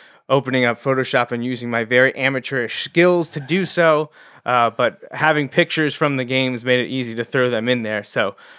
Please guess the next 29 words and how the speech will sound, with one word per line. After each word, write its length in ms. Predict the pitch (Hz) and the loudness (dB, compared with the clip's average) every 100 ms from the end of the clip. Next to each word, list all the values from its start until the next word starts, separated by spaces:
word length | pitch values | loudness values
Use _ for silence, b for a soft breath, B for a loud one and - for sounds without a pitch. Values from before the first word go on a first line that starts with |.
| B | B
um, 400 | 123 113 101 98 - - | 0 2 2 -4 -12 -4
it 60 | |
was 160 | 135 123 | -2 0
just 140 | 131 | 0
something 280 | 135 120 117 | 0 -2 -4
fun 320 | - 139 123 | 0 2 2
to 100 | 123 | -2
do, 500 | 123 123 120 117 113 107 | -6 -2 0 0 -4 -4
but 180 | 120 120 | -6 -4
to 100 | 127 | 0
recognize, 600 | 120 - 123 113 113 110 | -2 0 -2 -2 -2 -2
uh, 100 | 110 127 | -4 -4
Avonte, 480 | 123 131 120 131 120 | 2 2 2 -2 -2
Mason, 540 | 117 123 - 127 117 | -2 -4 -4 -6 -4
Jaden, 420 | 120 127 120 117 | -2 -2 -2 -6
and, 160 | 113 110 B B - | -8 -10 B B -2
and 160 | 135 | 0
Gavin's 420 | 123 131 135 127 120 | 2 2 2 -2 0
role 320 | 135 131 127 | 4 6 4
in 80 | 123 | 0
the 100 | 101 | -2
offense 500 | 120 123 131 120 110 | -2 0 -2 -4 -4
so 200 | 131 117 | -4 -4
far 380 | - 120 117 | 0 0 2
this 240 | 117 117 - | 0 -2 -4
year. 220 | 127 120 | -2 -2
And 100 | 113 | -2
I 60 | 110 | -6
said 420 | - 139 123 | 2 2 2